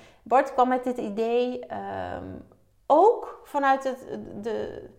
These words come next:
de wens om, ehm, ja, een vast moment in de week samen te hebben. En dat hebben we dan. En, en alleen al vanaf het moment dat we in de auto stappen daar naartoe, is het ons moment. Onze avond. En dat voelt zo fijn.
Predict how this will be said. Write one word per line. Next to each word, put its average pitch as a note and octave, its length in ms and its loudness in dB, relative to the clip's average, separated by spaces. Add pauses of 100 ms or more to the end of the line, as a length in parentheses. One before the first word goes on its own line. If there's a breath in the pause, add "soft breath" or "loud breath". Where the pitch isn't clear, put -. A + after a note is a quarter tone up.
(340 soft breath)
de A#3 140 -4
wens C4 360 0
om, A3 520 -6
ehm, G3+ 500 -16 (260)
ja, F#4+ 180 -6
een C#4+ 80 -10
vast E4 220 -4
moment C4+ 300 -4
in A#3 80 -4
de G#3+ 60 -6
week A3+ 200 -6
samen A#3 400 -12
te - 80 -16
hebben. - 360 -16 (400)
En C4 100 -10
dat - 140 -8
hebben G#3 200 -6
we G3+ 100 -2
dan. - 320 -12 (540 soft breath)
En, G#3 260 -12
en A#3 280 -4
alleen C#4+ 460 6
al G4 160 8
vanaf C#4+ 260 6
het A#3+ 100 -2
moment B3+ 300 2
dat C4+ 80 -2
we A3+ 60 -6
in A3 80 -4
de - 100 -4
auto D#4+ 260 2
stappen C4 320 0
daar G#3+ 140 0
naartoe, D4+ 520 2 (380 loud breath)
is A3+ 120 -8
het F#3+ 160 -6 (220)
ons C4+ 360 -2
moment. F#3+ 520 -10 (260)
Onze D4+ 380 0
avond. - 640 -16 (360 soft breath)
En - 100 -10
dat G#3 140 -4
voelt F#3+ 380 -6
zo A3 440 2
fijn. C4+ 440 -4